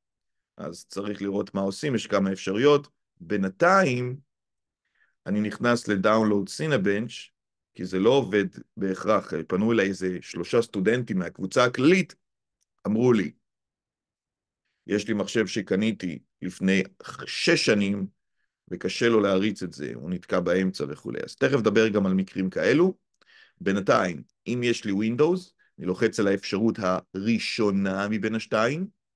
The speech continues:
אם יש לי Mac, Mac או אס, אה? Mac או אס. אז אני מוריד את האפשרות האחרונה. האפשרות האמצעית נועדה למחשבי Windows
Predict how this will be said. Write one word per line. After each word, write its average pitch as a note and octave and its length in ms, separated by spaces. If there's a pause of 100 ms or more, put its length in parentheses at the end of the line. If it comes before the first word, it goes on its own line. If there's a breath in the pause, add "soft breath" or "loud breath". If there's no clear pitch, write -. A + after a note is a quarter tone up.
(640)
אם G#2 160
יש G#2+ 160
לי G#2+ 280 (300)
Mac, D#3 340 (680)
Mac G2 280
או F#2+ 120 (120)
אס, - 340 (340)
אה? F#2+ 120 (460)
Mac - 220 (100)
או D2 180
אס. - 260 (760 loud breath)
אז F#2 80
אני G2+ 100
מוריד G#2+ 280
את A2+ 80
האפשרות A2 480
האחרונה. F#2 720 (840 soft breath)
האפשרות G2+ 500
האמצעית B2+ 600
נועדה F#2+ 280
למחשבי G#2 480
Windows G#2 640